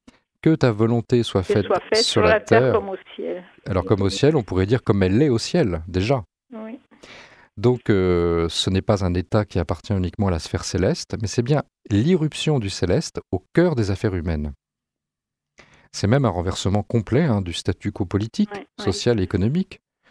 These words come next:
Speaker 1: puisque celui qui doit monter sur le trône de David devra purger Jérusalem des nations qui la foulent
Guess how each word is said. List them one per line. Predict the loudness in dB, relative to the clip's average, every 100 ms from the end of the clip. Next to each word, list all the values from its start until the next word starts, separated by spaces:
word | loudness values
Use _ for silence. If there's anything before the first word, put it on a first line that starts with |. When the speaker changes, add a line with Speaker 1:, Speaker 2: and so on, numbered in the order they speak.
| _ _ _
Speaker 1:
puisque | -8 -2 -2
celui | 0 0 0
qui | 0
doit | 2 2
monter | 2 0 0 2
sur | 2 0
le | -2
trône | -2 0 0
de | 0
David | -2 -2 -2 -2 -4 -8 _ _ _ _ -8
devra | -2 0 0 -2
purger | 0 -2 0 2 2 2
Jérusalem | 0 0 0 0 2 0 -2
des | -2 0
nations | -2 -2 -2 -2
qui | 0
la | -2
foulent | -2 -4 -4